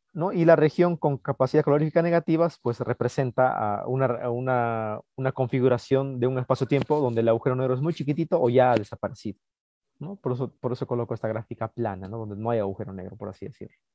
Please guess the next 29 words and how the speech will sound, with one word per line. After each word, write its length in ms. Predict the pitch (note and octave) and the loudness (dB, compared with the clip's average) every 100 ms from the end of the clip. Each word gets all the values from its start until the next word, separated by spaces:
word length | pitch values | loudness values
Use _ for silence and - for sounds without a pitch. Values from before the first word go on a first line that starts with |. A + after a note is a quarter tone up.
| _ _ _ _ _ _ - | _ _ _ _ _ _ -2
¿Ya? 160 | C#3+ - _ _ | -2 -2 _ _
Y 80 | A2+ | -4
eso. 240 | G2 - _ _ _ F#3 | -4 -12 _ _ _ 0
Y 60 | |
esta 160 | A3 G#3 | 4 6
gráfica 380 | F#3+ G3 F3+ E3+ | 6 6 6 6
también 200 | D#3+ E3 | 4 0
se 100 | D3 | 2
suele 180 | F3 | 2
hacer 240 | D3+ G3 F#3+ | 2 2 0
porque 220 | D#3 E3+ | 0 0
hay 60 | E3+ | 0
casos 320 | F3+ E3+ E3 | 0 0 0
en 80 | C#3 | -2
los 140 | C3+ | 0
cuales 320 | D3 D#3+ D#3 | 4 6 6
es 100 | D#3 | 0
difere-, 300 | D3 - D3 | -2 2 2
es 140 | E3 D#3+ | 2 -2
difícil 420 | F3+ A3 - D3 | 2 2 2 4
graficar, 640 | C3 C3 C3 - C#3+ C#3+ C3 | 4 2 0 4 6 6 2
eh, 100 | A#2+ | 0
gra-, 240 | B2 B2+ - | 0 0 0
eh, 260 | A#2 A#2 A#2 | -2 -2 -2
graficar, 540 | A#2+ - B2 C#3 B2 | -4 -4 2 2 2
eh, 580 | B2+ A#2 A2 A2 G#2+ G#2+ | 0 0 2 0 -2 -4
C 220 | - C#3 | 0 4
versus 300 | A#2+ A#2+ - | 4 2 0
S 240 | A2+ - | -4 -4